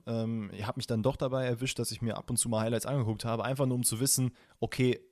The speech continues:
ist es den Hype gerechtfertigt, dass man sich da mal rein, reinschaut und mal geht, was geht da, da so.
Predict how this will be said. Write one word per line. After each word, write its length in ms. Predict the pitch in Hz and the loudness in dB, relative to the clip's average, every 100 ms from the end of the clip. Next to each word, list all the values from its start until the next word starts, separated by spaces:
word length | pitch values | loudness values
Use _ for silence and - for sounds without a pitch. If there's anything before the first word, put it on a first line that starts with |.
| _ _ | _ _
ist 160 | 139 139 | -4 0
es 140 | 131 | 0
den 220 | 135 117 | 0 -2
Hype 320 | - - 127 120 | -4 0 0 0
gerechtfertigt, 640 | 117 123 - 113 101 101 | -2 -2 -2 -2 -4 -2
dass 200 | 120 120 | -2 0
man 140 | 117 104 | 0 0
sich 120 | 98 | -2
da 80 | 104 | -2
mal 160 | 98 | -2
rein, 380 | 98 95 95 - _ | -2 -2 -4 -10 _
reinschaut 720 | - - 110 104 113 - 101 | -20 -16 -8 -4 0 0 0
und 240 | 101 98 - | -4 -8 -6
mal 120 | 107 | -4
geht, 300 | 107 117 - | -2 -2 -4
was 120 | 92 | -6
geht 180 | 131 127 | -4 -2
da, 80 | 113 | 0
da 160 | 110 | 0
so. 180 | 104 110 | 0 -4